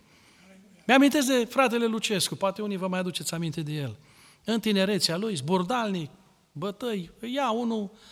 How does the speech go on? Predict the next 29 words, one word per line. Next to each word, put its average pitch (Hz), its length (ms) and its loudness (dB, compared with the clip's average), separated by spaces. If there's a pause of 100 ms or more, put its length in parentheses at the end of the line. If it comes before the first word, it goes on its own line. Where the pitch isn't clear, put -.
(200)
și - 120 -16
îi 190 60 -4
dă 190 80 0
un 208 100 4
picior 185 300 0
în 175 80 2
rinichi 160 300 0
și - 80 2
îi 180 80 4
rupe 254 220 2
rinichiul 226 360 0
în 196 60 0
două, 165 240 0
unul 180 160 0
din 160 140 0
rinichi. 147 380 -6 (1500)
Era 151 240 2
un 214 300 2 (500)
tinerel 247 440 8
atunci. 131 420 -4 (1800)
Imediat 180 380 2
de 156 80 2
urgență, 156 480 0
la 151 120 -4
spital, 175 580 0
tratament, 175 800 -2
să - 220 -6
încerce 170 520 2
să, 151 340 -2